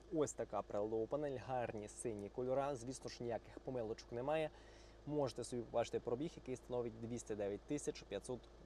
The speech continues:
двадцять дев'ять кілометрів вімкнений екорежим, за того, аби ви могли собі економити паливо цієї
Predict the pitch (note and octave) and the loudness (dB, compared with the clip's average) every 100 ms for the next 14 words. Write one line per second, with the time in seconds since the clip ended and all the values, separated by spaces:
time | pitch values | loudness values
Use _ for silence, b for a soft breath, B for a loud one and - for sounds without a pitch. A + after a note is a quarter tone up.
0 | F#2+ F#2+ G2+ - F#2 - G#2+ F#2 F#2+ G2+ | -8 -2 -2 -2 -10 -10 -2 0 2 -2
1 | - - A2+ G#2 G2 G#2 G2 F#2+ G#2+ G#2 | -8 -4 -4 -4 -4 -4 -4 -4 -4 -6
2 | G#2 - A2+ G#2 G2 G2 D#3 A2+ G2 F2+ | -6 -4 -4 0 -2 0 -2 -2 -4 -4
3 | B2+ A#2 G#2 A#2 A#2 G#2+ A#2 - A2+ - | -6 -2 0 0 0 -2 -4 -2 -6 -4
4 | A#2+ A#2+ C3 D3 C3+ C3 - D#3 D3+ C#3+ | -6 -2 -2 0 0 0 6 6 6 0
5 | - F#2+ G#2 | 0 -2 -2